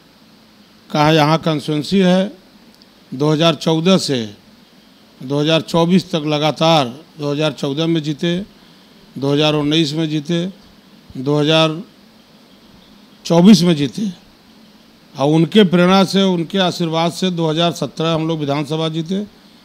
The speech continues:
दो हज़ार बाईस भी विधानसभा जीते, जिला पंचायत जीते, नगर पंचायत जीते, नगर निगम जीते, सारे जो है जितने, अ,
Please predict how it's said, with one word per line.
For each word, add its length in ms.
दो 180
हज़ार 200
बाईस 320
भी 60
विधानसभा 560
जीते, 380
जिला 200
पंचायत 480
जीते, 460
नगर 260
पंचायत 480
जीते, 460
नगर 320
निगम 320
जीते, 460
सारे 520
जो 160
है 300
जितने, 540
अ, 840